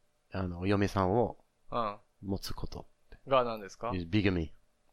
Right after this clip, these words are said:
Speaker 2: ビッグダディってこと？
Speaker 1: ビッグダディじゃない。
Speaker 2: <laughs> それビッグダディのことでしょ、それ。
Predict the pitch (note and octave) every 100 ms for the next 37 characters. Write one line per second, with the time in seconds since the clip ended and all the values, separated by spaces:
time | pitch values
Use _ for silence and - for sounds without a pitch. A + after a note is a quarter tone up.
0 | _ C3+ D#3 F3 F3+ D#3 A2+ - - G#2
1 | A#2+ A2+ C#3+ A#2+ A2+ F#2 G2+ - - -
2 | - - - - - - - - - -
3 | A#3+ - - - - _ _ D#5+ - E5+
4 | D3 - - - - - D3+ G3+ G3+ G#3
5 | F#3+ D3+ C3 A#2+ A2 G#2+ G2+ F2